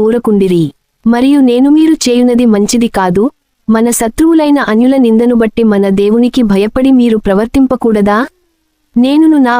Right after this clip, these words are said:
బంధువులను నా దాసులను కూడా అలాగుననే వారికి సొమ్మును ధాన్యమును అప్పుగా ఇచ్చితిమి,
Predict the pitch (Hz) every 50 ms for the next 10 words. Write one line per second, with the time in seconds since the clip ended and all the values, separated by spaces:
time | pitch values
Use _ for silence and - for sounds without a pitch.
0 | 214 208 208 220 233 269 311 311 302 294 285 285 269 240 220 226 226 214 214 208
1 | 214 214 - 247 247 247 247 - 254 247 240 247 208 - 196 196 202 220 233 240
2 | 240 247 240 226 220 226 226 220 202 196 196 208 214 - - 262 - - 233 226
3 | 240 262 254 262 254 208 190 196 202 220 254 285 294 285 269 269 240 196 202 -
4 | - 240 247 269 269 247 220 - - 233 - - 202 196 190